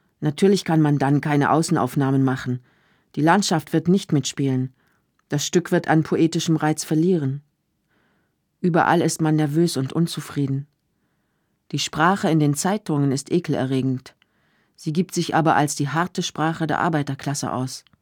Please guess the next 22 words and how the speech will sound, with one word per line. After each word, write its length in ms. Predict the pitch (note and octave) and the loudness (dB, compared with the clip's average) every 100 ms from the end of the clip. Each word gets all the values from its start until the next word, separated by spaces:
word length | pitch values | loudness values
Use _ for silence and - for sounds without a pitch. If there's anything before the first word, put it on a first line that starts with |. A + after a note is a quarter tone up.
| _ _ _ _ _ _ _ _ _ _ _ _ _ _ - | _ _ _ _ _ _ _ _ _ _ _ _ _ _ 0
Leute, 420 | D#3+ D#3+ F3 A3 | 4 4 4 2
die 120 | F3+ | 2
an 140 | D3+ | 2
der 80 | D#3+ | 2
Grenze 440 | D3 C#3+ F3 F#3 E3+ | 2 0 0 0 0
wohnen, 360 | F3+ F3+ F3 | 2 4 4
werden 260 | D#3+ D#3+ D#3+ | 2 0 0
exmittiert. 840 | - - E3+ D#3+ - D#3+ C#3 - _ _ _ _ _ _ _ _ | -2 -2 -2 -2 0 0 -2 -10 _ _ _ _ _ _ _ _
Antennen, 640 | - D3 D3+ D#3+ E3 F#3 F#3+ | -2 0 2 4 4 6 4
die 140 | E3+ | 4
noch 200 | D#3+ D#3 | 2 2
nach 180 | D3+ - | -2 0
Westen 360 | C#3+ D3 - E3+ | -2 0 0 0
gerichtet 440 | E3 E3+ - F3+ | 2 -2 -4 -4
sind, 380 | F3+ F3+ F#3+ - _ _ _ _ _ - | 2 2 2 -2 _ _ _ _ _ -2
werden 320 | E3 E3 D#3+ | 2 4 2
von 200 | E3+ D#3+ | 2 2
den 120 | D#3+ | 4
Dächern 360 | F3 F3+ D#3+ D3+ | 2 0 0 2
gerissen 360 | D3 D3+ D#3+ | 0 0 0
und 140 | D3 - | -2 -2
zertrampelt. 720 | D3 - E3 D#3+ C3+ - | -6 -2 -2 -2 -4 -8